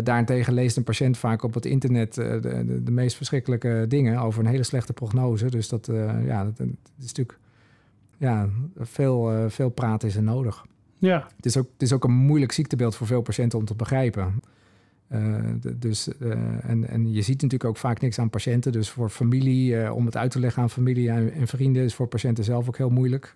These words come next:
Speaker 1: Eh, dus d-, d-, d-, er is heel veel communicatie nodig.
Speaker 2: Ja, en nu zeg jij die prognose, eh, dan leest de patiënt iets op internet. Dat is natuurlijk een bekend fenomeen.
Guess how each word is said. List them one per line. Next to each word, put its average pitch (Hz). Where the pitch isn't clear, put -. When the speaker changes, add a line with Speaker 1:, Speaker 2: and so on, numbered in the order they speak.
Speaker 1:
Eh, 123
dus 117
d-, -
d-, -
d-, -
er 117
is 127
heel 131
veel 117
communicatie 113
nodig. -
Speaker 2:
Ja, 143
en 156
nu 147
zeg 147
jij 160
die 151
prognose, 156
eh, 139
dan 135
leest 151
de 156
patiënt 165
iets 139
op -
internet. 165
Dat -
is -
natuurlijk 143
een 135
bekend 151
fenomeen. 165